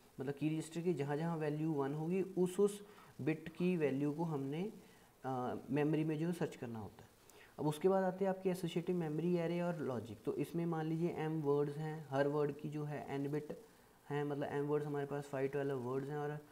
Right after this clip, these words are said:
हर एक word जो है वो eight bit का है, आप इस तरह समझ लीजिए। तो इसको input भी जा सकती है, इसमें हम रीड और write दोनों कर सकते हैं और इससे output भी हमें मिल जाती है, यानी कि हम data retrieve कर लेंगे। उसके बाद यहाँ पे आता है कि मैच register। match register मतलब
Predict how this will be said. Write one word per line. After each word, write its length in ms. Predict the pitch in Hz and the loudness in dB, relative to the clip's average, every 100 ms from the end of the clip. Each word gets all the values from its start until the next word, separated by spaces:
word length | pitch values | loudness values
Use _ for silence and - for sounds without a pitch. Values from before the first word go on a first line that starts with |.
| - - | -20 -6
हर 120 | 139 143 | 2 2
एक 140 | 156 | 2
word 260 | 151 143 139 | 2 2 2
जो 100 | 147 | 0
है 60 | |
वो 180 | 151 151 | 0 2
eight 180 | 139 135 | 0 0
bit 200 | 127 120 | -2 -4
का 120 | 104 | -10
है, 100 | 98 | -10
आप 200 | - 123 | -12 -6
इस 160 | 127 - | -6 -4
तरह 120 | 135 | -6
समझ 240 | 135 131 | -4 -6
लीजिए। 380 | 127 127 - 202 - - - - - - | -6 -10 -8 -8 -8 -20 -20 -20 -12 2
तो 180 | 147 | 4
इसको 440 | - 175 - 196 196 | 4 2 8 8 10
input 640 | 165 156 180 180 - - | 6 4 2 0 -4 -4
भी 360 | 170 175 190 190 | 2 6 6 6
जा 220 | 170 170 | 4 4
सकती 380 | 175 170 - 180 | 2 -4 2 4
है, 80 | 175 | 4
इसमें 220 | 175 170 | 4 2
हम 120 | 165 | 4
रीड 200 | 147 143 | 4 4
और 100 | 156 | 4
write 160 | 156 143 | 4 2
दोनों 280 | 135 143 | 2 2
कर 100 | 147 | 0
सकते 260 | 143 147 151 | -4 -6 -4
हैं 60 | 156 | 0
और 100 | 156 | 0
इससे 260 | 147 - | -2 0
output 360 | 147 139 147 - | 2 2 -2 -2
भी 80 | 156 | 0
हमें 140 | 151 | 0
मिल 180 | 147 143 | 0 0
जाती 200 | 143 147 | -2 -4
है, 40 | |
यानी 120 | 139 | -4
कि 60 | 135 | -4
हम 140 | 143 | -4
data 200 | 131 120 | -4 -4
retrieve 380 | 131 135 143 147 | -6 -6 -4 -4
कर 120 | 147 | -4
लेंगे। 300 | 147 151 120 110 - - - - - | -4 -4 -6 -10 -18 -20 -20 -20 -8
उसके 200 | 165 196 | -2 0
बाद 140 | 202 | 2
यहाँ 180 | 202 190 | 0 -2
पे 100 | 180 | -2
आता 100 | 185 | -2
है 60 | 214 | -2
कि 60 | |
मैच 220 | 214 160 147 | -2 -2 -4
register। 420 | 135 123 123 135 | -4 -4 -4 -6
match 300 | 123 131 143 | -2 -2 -2
register 360 | 175 175 - 180 | 0 -2 -4 -4
मतलब 460 | 175 165 196 233 | -4 -4 -4 -4